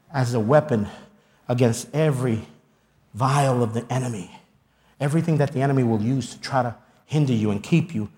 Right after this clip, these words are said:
from walking in God's purpose, the word of God works as a weapon against it. And it frees the Spirit of God, amen, to do in your life and to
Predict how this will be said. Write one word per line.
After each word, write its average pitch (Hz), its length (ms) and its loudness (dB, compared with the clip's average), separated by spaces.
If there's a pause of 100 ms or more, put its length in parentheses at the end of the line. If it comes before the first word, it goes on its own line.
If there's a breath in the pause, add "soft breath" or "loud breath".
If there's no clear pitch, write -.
(200 soft breath)
from 123 240 -2
walking 139 300 4
in 117 80 -4
God's 123 220 2
purpose, 120 380 -4
the 117 60 -2
word 113 220 2
of 107 100 0
God 107 300 2
works 107 260 -4
as 104 140 -4
a 107 60 -4
weapon 107 340 -8
against 101 380 -10
it. 95 80 -18 (920)
And 120 120 -2
it 110 100 -2
frees 143 540 -2
the 104 60 -4
Spirit 131 300 0
of 104 120 -2
God, 113 460 0 (320 loud breath)
amen, 123 400 2
to - 140 -2
do 156 260 0
in 135 120 0
your 117 100 0
life 107 340 0
and 113 160 0
to 117 160 2